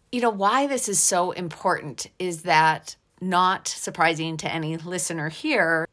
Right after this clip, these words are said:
the airwaves are ruled by intense negative dramas. You wouldn't believe the number of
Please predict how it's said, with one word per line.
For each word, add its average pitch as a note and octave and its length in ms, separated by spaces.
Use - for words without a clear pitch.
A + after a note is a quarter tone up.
the F3 140
airwaves F3+ 760
are E3 200
ruled E3+ 420
by D#3 120
intense D#3+ 720
negative D#3+ 480
dramas. D3+ 800
You G3+ 140
wouldn't G#3+ 240
believe F3+ 360
the D#3 80
number D#3 400
of D3 480